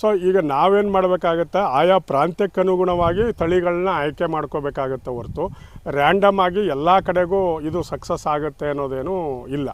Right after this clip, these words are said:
ಇಲ್ಲಿ ಸಕ್ಸಸ್ ಆದದ್ದು ಇನ್ನೊಂದು ಕಡೆ ಸಕ್ಸಸ್ ಆಗದೇ ಇರ್ಬೋದು. So ಹಾಗಾಗಿ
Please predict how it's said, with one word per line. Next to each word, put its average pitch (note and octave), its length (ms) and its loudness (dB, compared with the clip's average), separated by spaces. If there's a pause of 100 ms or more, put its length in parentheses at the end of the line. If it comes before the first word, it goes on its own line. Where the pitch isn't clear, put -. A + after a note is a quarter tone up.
(380)
ಇಲ್ಲಿ F#3 180 0
ಸಕ್ಸಸ್ F#3+ 400 -2
ಆದದ್ದು F#3 440 0
ಇನ್ನೊಂದು E3+ 300 0
ಕಡೆ E3+ 180 -2
ಸಕ್ಸಸ್ D#3 440 -8
ಆಗದೇ F3 400 0
ಇರ್ಬೋದು. A#2+ 480 -8 (460)
So E3 100 2
ಹಾಗಾಗಿ G3 520 2